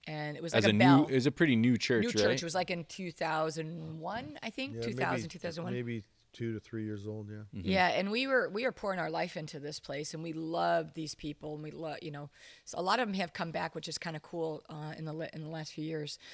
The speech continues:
Speaker 1: But, um, we had no idea what happened. Um, it took us a long time to realize what happened, and it was, like, at that point, um, we had a decision to, uh, make as to whether or not we wanted to continue, because when,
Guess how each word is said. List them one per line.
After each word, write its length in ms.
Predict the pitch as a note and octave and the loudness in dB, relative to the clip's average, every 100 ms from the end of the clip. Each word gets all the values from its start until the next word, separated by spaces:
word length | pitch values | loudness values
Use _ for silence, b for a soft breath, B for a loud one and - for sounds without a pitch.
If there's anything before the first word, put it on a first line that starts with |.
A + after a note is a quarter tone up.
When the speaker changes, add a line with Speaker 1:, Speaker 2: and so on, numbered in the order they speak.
| B B - | B B 4
Speaker 1:
But, 220 | G3 - | 6 6
um, 380 | F3+ E3 E3 - | 4 4 -2 -6
we 180 | F3 A#3+ | 0 2
had 100 | G3+ | 2
no 140 | F#3 | 2
idea 280 | E3+ E3+ E3 | 0 0 0
what 140 | D#3 | 0
happened. 480 | D#3+ D3+ - D3 D3+ _ - | -2 -4 -4 -8 -10 _ -12
Um, 440 | E3+ D#3+ D3+ D3 - _ | -10 -8 -8 -10 -14 _
it 80 | - | -10
took 180 | A3 G#3 | -8 -6
us 80 | F3 | -4
a 60 | |
long 220 | E3 E3 | -4 -4
time 200 | E3+ D#3 D#3+ | -6 -8 -6
to 100 | D#3 | -6
realize 340 | D#3+ D#3 D#3 | -6 -6 -8
what 120 | D#3+ | -10
happened, 440 | D#3+ D#3 D3+ D3+ - B B B | -8 -8 -8 -10 -12 B B B
and 120 | E3+ G3 | -4 -2
it 100 | G#3 | 4
was, 240 | A3 F#3 | 4 4
like, 160 | F#3 F#3+ | 0 0
at 80 | G#3 | 0
that 300 | G3 F#3 - | -2 -4 -6
point, 340 | G#3 F#3+ - _ - | -6 -4 -6 _ -8
um, 480 | E3+ D#3 D#3 D#3 D#3+ | -6 -6 -6 -6 -6
we 140 | F#3+ | -4
had 180 | F#3 F3 | -4 -4
a 140 | D#3+ | -4
decision 680 | D#3 E3 - A3+ F#3 E3 E3 _ - | -6 -6 -4 -4 -4 -8 -10 _ -16
to, 600 | - E3 D#3+ D#3+ D#3+ D#3 b b b b _ - | -8 -6 -4 -4 -6 -8 b b b b _ -12
uh, 260 | D#3 D3+ D#3 | -8 -8 -6
make 400 | E3 D#3+ - - | -4 -4 -6 -10
as 160 | D#3 C#3+ | -10 -8
to 80 | E3 | -4
whether 240 | E3 E3 | -2 -2
or 60 | D#3+ | -4
not 160 | D#3+ | -6
we 80 | E3 | -6
wanted 200 | D#3 D#3 | -8 -8
to 60 | D#3+ | -8
continue, 560 | E3 - E3 D#3+ D3+ - b b _ | -10 -8 -8 -8 -12 -18 b b _
because 680 | D#3+ - E3+ E3 D#3+ D3+ - b b - | -12 -2 0 2 0 -6 -10 b b -6
when, 280 | F3+ F3+ | -4 -4